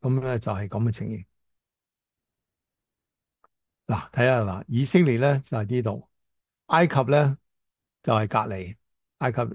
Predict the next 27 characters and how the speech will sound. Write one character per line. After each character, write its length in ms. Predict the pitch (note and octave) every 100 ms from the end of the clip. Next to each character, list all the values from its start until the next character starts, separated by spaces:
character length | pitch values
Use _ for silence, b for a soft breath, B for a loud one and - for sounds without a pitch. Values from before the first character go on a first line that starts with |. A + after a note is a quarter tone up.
| B2
即 80 | D3
係 180 | A2
西-， 440 | F#2+ - B2 - D3
西 120 | - C3+
奈 220 | A#2 G2+
半 220 | G#2 A2 G2
島 180 | G2+ G2+
就 100 | G#2
係 80 |
呢 160 | G2+ G#2+
度。 180 | G2+ - _ _ _ _ _ _
噉 180 | D#3+ E3+
啊， 20 |
然 160 | C3 G#2+
之 100 | D#3+
後 100 | D3
呢 180 | D3 C3
就 120 | A#2+
係 120 | G#2+
約 180 | G#2 C3+
旦 300 | - A2 G#2+
呢 200 | C3+ A#2
就 120 | -
係 40 | G2+
呢 220 | - A#2+
一 80 | A2
邊， 240 | G#2 G2+